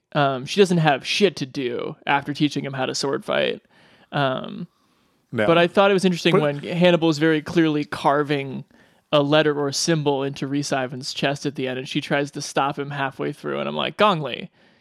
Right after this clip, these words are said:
Speaker 1: you don't, you don't wanna at least see what he's writing? Come on." <laughs>
Speaker 2: If he's gonna write out an M for Misha, like, let him finish.
Speaker 1: He's only two knife strokes into whatever he's writing. You can't stop him now. You shoulda, coulda stopped him two knife strokes ago.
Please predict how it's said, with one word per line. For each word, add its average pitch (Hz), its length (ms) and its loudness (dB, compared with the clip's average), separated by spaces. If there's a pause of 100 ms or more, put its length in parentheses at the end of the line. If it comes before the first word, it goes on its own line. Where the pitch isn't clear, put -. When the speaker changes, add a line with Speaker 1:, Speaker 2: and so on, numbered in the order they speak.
(140)
Speaker 1:
you 175 140 2
don't, 175 280 4 (460)
you 233 140 0
don't 170 140 2
wanna 143 140 -2
at 131 80 -4
least 156 220 -4
see 151 120 -2
what 143 160 -4
he's 139 140 -8
writing? 151 380 -2
Come - 260 -6
on." 269 180 2
<laughs> - 60 -6 (680)
Speaker 2:
If 208 160 6
he's 214 160 4
gonna 285 240 6
write 180 280 6
out 156 200 6
an 147 100 0
M 139 260 2
for 127 200 0
Misha, 131 520 2
like, 117 300 -6 (460)
let 196 160 4
him 120 180 4
finish. 123 580 0 (520)
Speaker 1:
He's 226 180 4
only 254 300 4
two 196 800 0
knife 170 260 4
strokes 151 500 0
into 156 300 0
whatever 143 320 -2
he's 135 160 -4
writing. 139 220 -2
You 156 100 -4
can't 240 220 -2
stop 139 320 0
him 120 100 -10
now. 117 240 -2
You 160 140 -4
shoulda, 240 240 0
coulda 254 180 2
stopped 208 300 2
him 170 80 -2
two 190 160 0
knife 202 200 4
strokes 147 320 -2
ago. 139 380 -2